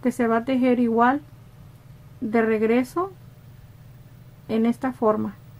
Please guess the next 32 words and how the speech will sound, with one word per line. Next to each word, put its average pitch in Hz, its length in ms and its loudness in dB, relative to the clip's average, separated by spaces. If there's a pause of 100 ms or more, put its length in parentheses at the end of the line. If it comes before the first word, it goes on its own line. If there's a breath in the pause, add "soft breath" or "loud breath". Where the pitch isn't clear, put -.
(320)
Es 233 160 -4
la 247 100 0
vuelta 240 380 -2
siete. 254 480 -2 (1040)
Aquí 233 220 -2
está 269 220 0
terminada 262 840 2
la 220 220 0
vuelta 254 400 0
siete. 254 560 -2 (1120)
Vamos 254 320 2
a 302 60 -8
tejer 254 320 0
la 254 100 2
vuelta 247 380 2
ocho. 226 420 -2 (1120)
Se 240 160 0
va 233 100 2
a 240 60 -4
tejer 269 460 -2
hasta 240 400 0
este 247 260 -2
espacio. 269 680 -2 (1400)
Vamos 247 380 2
a 277 40 2
estar 254 300 -2
tejiendo 247 500 2
solamente 247 640 2
un 240 240 4
lado 233 300 0
del 208 200 -2
frente. 233 580 -4